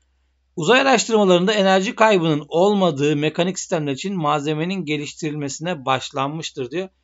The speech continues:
Henüz başlanmamış arkadaşlar. İleri aşamada diyor. O yüzden yanlış.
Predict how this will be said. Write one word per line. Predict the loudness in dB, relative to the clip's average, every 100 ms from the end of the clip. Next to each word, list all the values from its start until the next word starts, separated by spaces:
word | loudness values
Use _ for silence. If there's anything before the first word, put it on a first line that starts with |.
| _ _
Henüz | -4 -2 0
başlanmamış | -2 -2 -2 -2 -2 -4
arkadaşlar. | -8 -6 -6 -6
İleri | -4 -2 -2
aşamada | -4 -6 -6 -8 -10
diyor. | -6 -2 0 0 -4 _ _
O | -6 -6
yüzden | -4 -6
yanlış. | -4 -4 -4 -6 -8